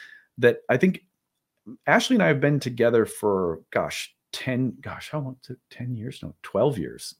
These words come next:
Twelve years. <laughs> So anyway, we've been together for twelve years. And I would say the single biggest leap that we've taken as a couple,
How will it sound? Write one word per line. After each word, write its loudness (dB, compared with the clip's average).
Twelve 2
years. -2
<laughs> 0
So 4
anyway, 8
we've 6
been 6
together 4
for 0
twelve 4
years. -2
And 2
I 4
would 6
say 6
the 0
single 4
biggest 0
leap -2
that 2
we've -4
taken -4
as -2
a -6
couple, -4